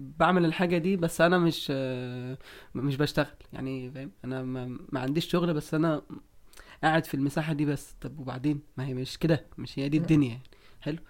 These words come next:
Speaker 1: يا ريت الواحد يقدر ي-، يبعد عن كل شيء ويخليه في حاجات كويسة، وبدون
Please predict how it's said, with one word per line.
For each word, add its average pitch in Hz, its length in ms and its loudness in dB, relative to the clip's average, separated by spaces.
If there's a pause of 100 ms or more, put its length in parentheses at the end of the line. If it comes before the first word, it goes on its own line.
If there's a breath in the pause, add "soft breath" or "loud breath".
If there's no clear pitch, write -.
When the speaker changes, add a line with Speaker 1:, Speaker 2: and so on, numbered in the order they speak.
(180 soft breath)
Speaker 1:
يا 135 80 -2
ريت 175 200 4
الواحد 156 400 2
يقدر 151 380 2
ي-، 120 1000 -4
يبعد 143 240 2
عن 135 120 -2
كل 147 260 0
شيء 156 180 0
ويخليه 139 400 -4
في - 80 -12
حاجات 156 200 -8
كويسة، 156 400 -2 (460 loud breath)
وبدون 147 340 6